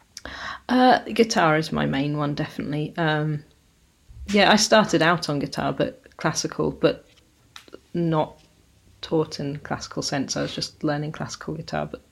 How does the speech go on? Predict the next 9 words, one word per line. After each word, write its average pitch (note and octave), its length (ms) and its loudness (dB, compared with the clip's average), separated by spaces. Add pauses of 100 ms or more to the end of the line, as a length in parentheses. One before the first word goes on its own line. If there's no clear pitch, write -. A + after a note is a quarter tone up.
(120)
mostly D#3 320 -6
self-taught, D3 520 -6
really, D#3+ 340 -6
so - 160 -10
which - 220 -14
is, - 200 -14 (600)
um, D3 440 0 (240)
and E3 160 6
then, D3+ 360 4